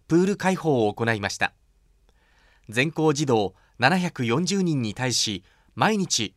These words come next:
三百人前後がプールに入りにやってきました。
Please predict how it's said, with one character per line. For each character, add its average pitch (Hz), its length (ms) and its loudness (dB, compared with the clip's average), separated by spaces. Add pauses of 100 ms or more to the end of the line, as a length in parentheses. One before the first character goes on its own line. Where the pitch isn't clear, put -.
(160)
三 156 260 -4
百 196 200 -4
人 196 180 -4
前 190 140 -4
後 165 140 -2
が 101 280 0
プ 147 120 -4
ー 202 100 -2
ル 190 60 0
に 127 160 -2
入 170 240 0
り 147 80 -4
に 107 140 -4
や 95 100 0
っ 92 60 -6
て 117 120 -6
き 113 100 -8
ま 107 80 -2
し - 80 -6
た。 - 140 -6